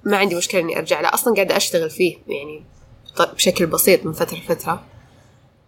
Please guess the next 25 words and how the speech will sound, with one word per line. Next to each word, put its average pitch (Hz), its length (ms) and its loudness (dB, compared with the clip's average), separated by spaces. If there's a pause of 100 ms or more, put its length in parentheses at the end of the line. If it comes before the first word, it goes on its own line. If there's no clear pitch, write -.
(580)
بس 226 160 2
إني 254 360 2
قررت 254 440 0
إنه، 240 140 4
أوكي، 226 340 0
طب 185 200 2
خلاص 196 280 0
حبيت 220 180 0
التسويق، 226 420 0
ليش 226 160 2
ما 208 100 4
أجرب 196 360 0 (220)
مثلًا 160 260 -6 (100)
تدريس؟ 180 480 0 (420)
يلا، 151 260 0 (120)
أبدأ 170 300 -2
أجرب 170 260 -2
التدريس. 151 540 -10 (340)
فجأة 180 200 2
اكتشفت - 320 -4
إني 151 140 -6
لا، 175 100 0
عجبني 185 380 0
التدريس 302 480 0
بعد. 202 300 0